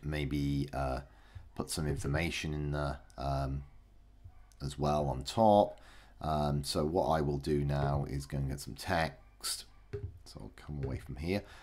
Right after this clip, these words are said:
Ideally, when you do click on here, there's no sort of tool for,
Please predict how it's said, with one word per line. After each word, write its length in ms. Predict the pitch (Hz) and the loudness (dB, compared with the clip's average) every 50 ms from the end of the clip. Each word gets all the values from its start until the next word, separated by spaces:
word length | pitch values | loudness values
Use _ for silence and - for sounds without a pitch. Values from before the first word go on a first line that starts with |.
| - - - | -12 -6 -6
Ideally, 440 | 80 - - 113 120 123 113 110 | -2 4 6 8 10 10 10 8
when 200 | 104 95 95 90 | 8 6 4 4
you 140 | 87 85 82 | 2 2 0
do 380 | 76 71 76 85 98 101 101 92 | 0 0 2 4 6 6 4 4
click 260 | - - 82 - - | 2 -2 -4 -2 -2
on 140 | 73 73 71 | -2 -2 -2
here, 200 | 67 71 76 73 | -2 0 0 0
there's 200 | 76 78 76 - | 0 0 -2 -2
no 420 | 90 90 90 90 90 87 85 85 | -2 0 2 2 4 4 2 2
sort 340 | 82 - - 85 76 - - | 0 -2 -2 -2 -4 -4 -4
of 140 | 135 - - | -6 -6 -4
tool 560 | - - - - 98 87 82 80 78 73 71 | -4 -4 0 2 2 2 4 2 0 0 -2
for, 400 | - - - 78 76 76 76 76 | -6 -8 -4 -2 0 0 0 0